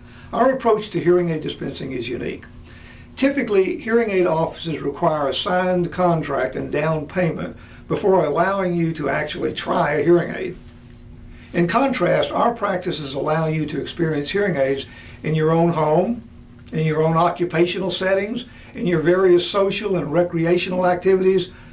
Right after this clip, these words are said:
with no payment or contract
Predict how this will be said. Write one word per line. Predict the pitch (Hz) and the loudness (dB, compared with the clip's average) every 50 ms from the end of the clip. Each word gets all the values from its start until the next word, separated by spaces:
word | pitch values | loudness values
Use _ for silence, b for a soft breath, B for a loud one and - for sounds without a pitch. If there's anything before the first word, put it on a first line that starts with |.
| B B B B - | B B B B -4
with | 147 143 - | -2 -2 0
no | 170 156 160 175 185 | 0 2 2 2 2
payment | 180 - - - - - - - - - - | 2 -2 -6 -4 -4 -4 -4 -6 -10 -10 -6
or | - 185 202 233 233 | -2 2 2 2 2
contract | - - 254 320 311 247 - 170 - - - - - - - | 0 -2 -4 -4 -4 -4 -4 -6 -8 -10 -12 -14 -16 -18 -18